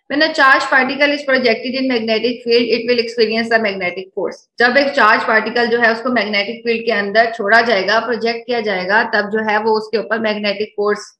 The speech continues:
apply होगी और वो magnetic force को experience करेगा वो चार्ज particle।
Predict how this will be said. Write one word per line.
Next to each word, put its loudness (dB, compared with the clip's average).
apply 4
होगी 2
और 2
वो 2
magnetic -2
force -6
को -2
experience -2
करेगा 0
वो 2
चार्ज 2
particle। -6